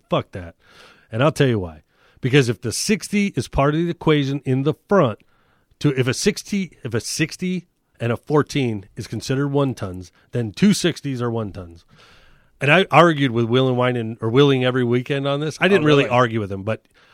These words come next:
Speaker 1: dude, that guy's super opinionated.
Speaker 2: Yeah.
Speaker 1: You know what I mean?
Speaker 2: <laughs>
Speaker 1: Like, and he's like, "No, fuck that. That's nope, nope, nope, nope. I don't even
Speaker 2: Damn.
Speaker 1: touch that shit." And he's like, "Nine inch." I'm like, "Nine inch over a sixty? Get the fuck outta here."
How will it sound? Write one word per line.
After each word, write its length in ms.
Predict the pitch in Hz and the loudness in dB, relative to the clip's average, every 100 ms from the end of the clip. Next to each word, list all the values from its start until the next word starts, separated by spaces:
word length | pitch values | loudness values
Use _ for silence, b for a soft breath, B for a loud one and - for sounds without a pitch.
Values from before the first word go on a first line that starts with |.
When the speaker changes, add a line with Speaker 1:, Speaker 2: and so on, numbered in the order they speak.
| b b - | b b 0
Speaker 1:
dude, 240 | 143 104 _ _ | 0 0 _ _
that 160 | 147 160 | -2 2
guy's 200 | 139 - | 0 0
super 300 | 143 135 110 | -4 -4 -4
opinionated. 720 | - 127 110 98 92 87 95 | -2 -2 -4 -8 -10 -12 -10
Speaker 2:
Yeah. 100 | 139 | -4
Speaker 1:
You 60 | 123 | 0
know 100 | 127 | 2
what 120 | 123 | 2
I 40 | |
mean? 220 | 117 123 127 | 2 0 0
Speaker 2:
<laughs> 80 | |
Speaker 1:
Like, 220 | 110 101 - 143 | -2 -4 -12 -8
and 120 | 117 | -2
he's 180 | 131 151 | 0 2
like, 120 | 123 107 | 0 2
"No, 160 | 135 | 2
fuck 240 | 135 127 - | 2 -4 -6
that. 260 | 101 98 | -10 -8
That's 300 | 107 107 - - 98 - | -10 -10 -12 -20 -18 -12
nope, 200 | 101 - _ _ | -10 -12 _ _
nope, 200 | 104 113 | -8 -6
nope, 180 | - 117 | -6 -8
nope. 180 | 110 107 | -6 -6
I 40 | 104 | -4
don't 120 | 113 127 113 | 0 0 0
even 20 | |
Speaker 2:
Damn. 60 | 98 | -2
Speaker 1:
touch 220 | 131 - | -4 -4
that 140 | 104 | -12
shit." 140 | - 98 | -12 -10
And 100 | 101 | -4
he's 120 | 127 | -4
like, 120 | 107 | -2
"Nine 300 | 107 131 123 | 0 0 0
inch." 160 | 107 - | -4 -8
I'm 80 | 104 | -12
like, 160 | 95 | -12
"Nine 320 | 92 107 170 262 | -8 -2 2 2
inch 280 | 277 - - b | 0 -4 -18 b
over 180 | 170 196 | 0 2
a 60 | |
sixty? 400 | 185 262 220 262 | 2 0 -2 -4
Get 160 | 240 277 | -4 -6
the 80 | 110 | -8
fuck 300 | - 113 - | -8 -8 -6
outta 180 | 107 98 | -10 -8
here." 160 | 101 | -12